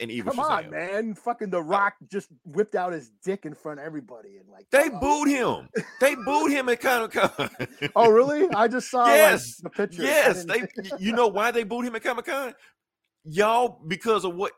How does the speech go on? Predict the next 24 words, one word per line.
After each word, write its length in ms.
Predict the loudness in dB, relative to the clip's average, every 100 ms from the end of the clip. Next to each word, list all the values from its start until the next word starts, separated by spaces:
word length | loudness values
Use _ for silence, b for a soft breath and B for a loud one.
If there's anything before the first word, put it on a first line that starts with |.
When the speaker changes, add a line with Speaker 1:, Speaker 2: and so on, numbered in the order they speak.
| -12
Speaker 1:
No, 160 | -10
we 160 | -8 -4
didn't 180 | -4 -4
do 140 | -6
this. 280 | -6 -10 -16 _ -10
We 160 | -6
didn't 180 | -6 -6
do 100 | -4
this. 160 | -6 -6
Comic 280 | -6 -6
Book 140 | -10 -8
Bullies 280 | -6 -6 -8
did 100 | -4
not 240 | -4 -4
get 100 | -6
involved 380 | -4 -2 -2 -4
in 80 | -10
this 100 | -10
shit. 220 | -10 -8
But 140 | -10 _
every 500 | -8 -8 -8 -14 -14 -6
other 480 | -2 -2 -4 -6 -8 _ _ _ _ _ _ _ -12
YouTube, 800 | -8 -8 -8 -6 -6 -8 -10 -14 _ _
podcast, 760 | -4 -2 -2 -4 -6 -4 -4 -6